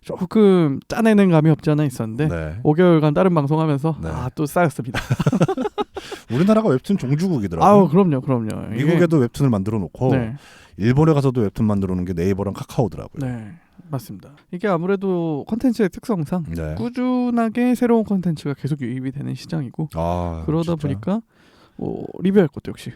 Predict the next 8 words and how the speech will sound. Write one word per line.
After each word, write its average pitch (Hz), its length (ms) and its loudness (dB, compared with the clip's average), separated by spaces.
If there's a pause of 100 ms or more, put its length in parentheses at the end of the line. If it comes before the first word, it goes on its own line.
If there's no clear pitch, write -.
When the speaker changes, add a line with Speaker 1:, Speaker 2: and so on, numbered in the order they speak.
Speaker 1:
무궁무진한-, 143 600 0
무궁무진하지 147 760 0
않나. 139 280 -6
Speaker 2:
맞아요. 90 480 -2
Speaker 1:
게다가 220 300 2
뭐 214 140 4
웹툰뿐만 247 600 0
아니라 151 300 -2